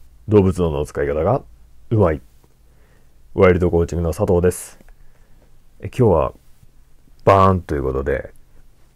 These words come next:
こちらに映している通り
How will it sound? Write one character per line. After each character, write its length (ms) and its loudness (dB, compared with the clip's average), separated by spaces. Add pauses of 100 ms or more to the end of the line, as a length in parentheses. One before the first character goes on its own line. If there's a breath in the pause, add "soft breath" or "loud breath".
(260)
こ 160 -8
ち 80 -8
ら 80 -6
に 160 -10 (160)
映 240 -8
し 80 -20
て 80 -10
い 20 -6
る 160 -10 (1400)
通 120 -2 (100)
り 100 -12